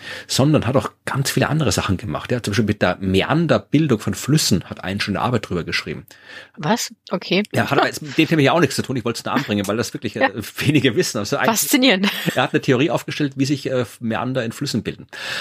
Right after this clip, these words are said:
Speaker 1: Ähm, hat aber auch, äh, eine seiner berühmtesten Arbeiten, die nicht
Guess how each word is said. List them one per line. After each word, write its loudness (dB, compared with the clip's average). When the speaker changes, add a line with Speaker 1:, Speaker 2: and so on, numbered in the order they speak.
Speaker 1:
Ähm, 2
hat 0
aber 4
auch, 2
äh, 2
eine 2
seiner 4
berühmtesten -2
Arbeiten, 2
die 2
nicht 2